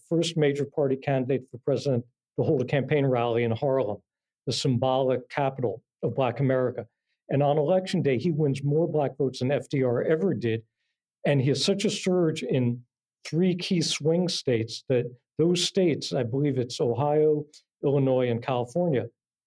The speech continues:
give him together the electoral votes that put him over the top. That's the reason he won, civil rights and the black vote. There is no other reason.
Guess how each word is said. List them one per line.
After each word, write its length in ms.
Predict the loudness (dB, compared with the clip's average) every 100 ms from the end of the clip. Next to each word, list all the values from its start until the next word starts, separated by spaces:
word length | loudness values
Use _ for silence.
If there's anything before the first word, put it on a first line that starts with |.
| _ -2
give 220 | 0 0
him 400 | 0 2 0 -6 _ _
together 480 | -6 2 2 4 0 -2
the 100 | 0
electoral 480 | 0 0 0 0 0
votes 400 | 0 -2 -6 -12 _ _ _ -4
that 220 | -4 -2
put 120 | 0
him 120 | 2
over 220 | 2 0 -2
the 100 | -4
top. 320 | -4 -6 -6 _ _ _ 0
That's 300 | 0 0 -2
the 100 | 0
reason 320 | 2 0 0
he 100 | -2
won, 280 | -2 -2 -4 _
civil 380 | -4 -2 0 2
rights 320 | 2 0 -2
and 120 | -2
the 40 | -2
black 380 | 0 -2 -2
vote. 220 | -4 -6 -6 -4
There 140 | -2
is 220 | -2 0
no 200 | 0 0
other 180 | 0 -2
reason. 460 | -4 -4 -4 -8